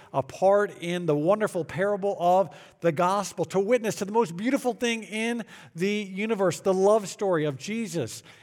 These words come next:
and his bride. Okay, Broadway has no acting roles of greater significance. Brad Pitt and Julia Roberts might get paid a heck of a lot more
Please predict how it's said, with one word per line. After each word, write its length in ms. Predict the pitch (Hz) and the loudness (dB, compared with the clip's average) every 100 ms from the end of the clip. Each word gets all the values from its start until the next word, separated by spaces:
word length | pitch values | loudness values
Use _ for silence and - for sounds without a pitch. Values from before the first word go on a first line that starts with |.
| _ | _
and 200 | 170 165 | -4 -2
his 180 | 156 123 | -2 -4
bride. 460 | 160 156 180 151 | -4 -2 2 0
Okay, 200 | 135 190 | 2 2
Broadway 720 | 147 165 190 202 226 202 185 151 | 2 2 6 6 4 2 2 4
has 280 | 175 156 | 2 2
no 460 | 175 190 220 226 226 - - - | -2 0 2 2 0 -8 -8 2
acting 480 | 190 208 - 214 | 2 2 -2 -6
roles 400 | 190 208 214 175 | 0 2 4 4
of 140 | 156 143 | 0 0
greater 340 | 170 196 202 | 2 4 2
significance. 720 | - 185 202 196 156 120 - - - _ - _ | -4 -4 -4 -4 -8 -8 -12 -20 -20 _ -20 _
Brad 340 | 170 196 220 170 | 8 10 8 4
Pitt 260 | 214 208 - | 0 0 -2
and 160 | 160 | -4
Julia 300 | 165 208 214 | 0 2 4
Roberts 380 | 208 214 185 156 | 4 4 2 -2
might 180 | 185 196 | 0 0
get 140 | 208 | -2
paid 180 | 175 196 | 0 0
a 60 | 160 | 4
heck 180 | 202 220 | 2 2
of 80 | |
a 40 | 226 | 2
lot 220 | 226 190 | 2 0
more 420 | 214 226 147 110 | 0 2 2 0